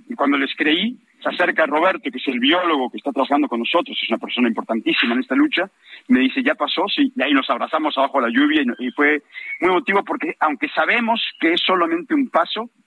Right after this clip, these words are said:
esto significa que la ley está de nuestro lado. Tenemos, o sea, sabemos que tenemos la razón, que tenemos los conocimientos de toda la población científica de México, eh,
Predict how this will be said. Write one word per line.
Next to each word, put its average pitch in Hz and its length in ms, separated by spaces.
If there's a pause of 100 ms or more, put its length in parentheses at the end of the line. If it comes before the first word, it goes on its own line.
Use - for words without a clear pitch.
(400)
esto - 260
significa 220 760 (140)
que 165 220
la 143 140
ley 151 280
está - 280
de 135 100
nuestro 120 280
lado. 120 240 (460)
Tenemos, 156 280 (160)
o 165 40
sea, 160 120
sabemos 196 380
que 330 80
tenemos 240 240
la 285 80
razón, 196 400 (220)
que - 80
tenemos 151 280
los 147 140
conocimientos 147 920 (320)
de - 140
toda 247 240
la 120 340 (200)
población 123 340
científica 143 500
de 113 80
México, - 460 (460)
eh, 139 580